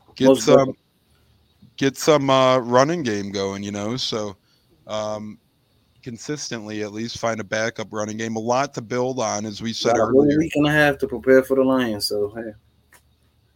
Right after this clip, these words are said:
Speaker 1: And, uh, Stunna, your one big thing heading into the bye, brother?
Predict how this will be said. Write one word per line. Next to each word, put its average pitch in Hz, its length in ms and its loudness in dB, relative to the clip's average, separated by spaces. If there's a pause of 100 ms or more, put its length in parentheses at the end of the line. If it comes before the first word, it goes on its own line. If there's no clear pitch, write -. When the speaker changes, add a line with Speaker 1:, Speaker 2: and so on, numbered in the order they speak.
(160)
Speaker 1:
And, 131 340 0
uh, 131 580 6
Stunna, 175 560 2
your 175 180 2
one 165 240 2
big 160 220 -4
thing 175 280 -2
heading 165 280 -2
into 165 180 -4
the 147 80 -6
bye, 160 300 4
brother? 165 360 -4